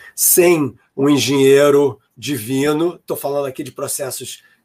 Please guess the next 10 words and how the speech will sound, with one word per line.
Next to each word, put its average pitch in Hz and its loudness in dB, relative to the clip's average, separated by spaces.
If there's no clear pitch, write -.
que - -10
ocorrem 123 -6
naturalmente, 135 -6
é 139 -8
completamente 165 -4
misterioso 143 -2
ainda 127 -8
na 127 -8
ciência. 123 -10
Mas, 190 -4